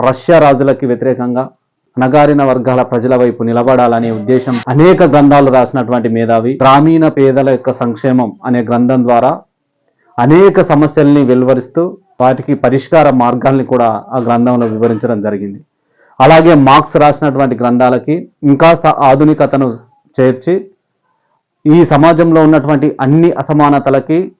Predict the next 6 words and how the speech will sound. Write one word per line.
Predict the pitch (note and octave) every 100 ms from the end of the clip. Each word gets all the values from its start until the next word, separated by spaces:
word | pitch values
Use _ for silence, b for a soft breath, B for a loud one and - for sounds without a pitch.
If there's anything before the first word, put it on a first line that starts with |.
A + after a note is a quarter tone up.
| -
పేదల | C#3 C#3+ D3+
సంక్షేమానికి, | C#3 C3+ C3+ D3+ C#3 C3+ C3+ C#3+ F3 F3+ -
అణగారిన | C3+ D3 D#3+ D#3+ D3
వర్గాలకి | C3 B2+ B2+ C#3+ C#3 C#3+ C3+
అండగా | C3 B2+ C#3 C#3+
ఉండడానికి | C3 B2+ B2 B2 A#2+ D3+ F3